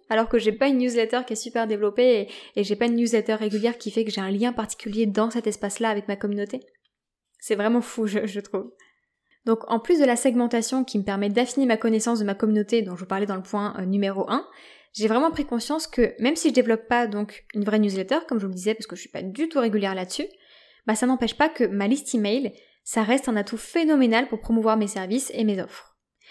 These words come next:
Et je suis sûre que ça peut être un atout pour vous aussi. C'est justement pour ça que j'ai créé la formation Mail en Light ton business, où en cinq modules, je vous apprends à prendre en main cet outil pour que vous puissiez appliquer ses meilleures fonctionnalités dans votre activité à vous.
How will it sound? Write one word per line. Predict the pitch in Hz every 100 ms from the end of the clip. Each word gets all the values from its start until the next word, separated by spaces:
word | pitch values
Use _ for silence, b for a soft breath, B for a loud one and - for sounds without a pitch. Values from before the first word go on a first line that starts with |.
| B B
Et | 233
je |
suis | 269
sûre | - 330 320
que | 262
ça | 233
peut | 226 226
être | 240 226
un |
atout | 208 208
pour | - 208
vous | 196 208
aussi. | 196 - - _ _ _ _ _ B B
C'est | -
justement | 247 254 254 254
pour | 262
ça | - 302
que | 254
j'ai | 214
créé | 220 233
la | 214
formation | 214 214 208 247
Mail | 233 220
en | 208
Light | 214 214
ton | 208
business, | 202 196 - - - B B B B
où | 247 302 -
en | 214
cinq | 214 320 330
modules, | 262 220 214 302 -
je | 220
vous | 226
apprends | 220 - 285
à | - 208
prendre | 269 277
en | 254
main | 240
cet | 233 220
outil | - - 359 B B B B
pour | - 392
que | 330
vous | 285
puissiez | 269 - 285 -
appliquer | 247 233 - 262
ses | 294 214
meilleures | 208 233 302 285 285
fonctionnalités | 240 - 220 208 262 277 -
dans | 202 220
votre | 247 254
activité | 240 - 220 208 233
à | 214
vous. | 196 196